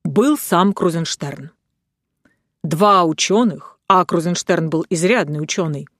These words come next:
подолгу обсуждали что-то по-немецки, прогуливались по шканцам с величайшей приятностью – курили трубки в капитанской каюте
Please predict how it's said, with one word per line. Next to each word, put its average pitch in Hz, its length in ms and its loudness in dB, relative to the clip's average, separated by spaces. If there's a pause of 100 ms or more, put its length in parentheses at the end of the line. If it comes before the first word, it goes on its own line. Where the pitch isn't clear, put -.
(460)
подолгу 202 520 4
обсуждали 190 600 0
что-то 170 320 -2
по-немецки, 170 760 -4 (380)
прогуливались 208 760 2
по 185 160 0
шканцам 180 600 0
с - 120 -10
величайшей 190 580 0
приятностью – 208 840 -2 (380)
курили 247 400 4
трубки 247 540 -2
в - 80 -10
капитанской 214 640 0
каюте 196 600 -2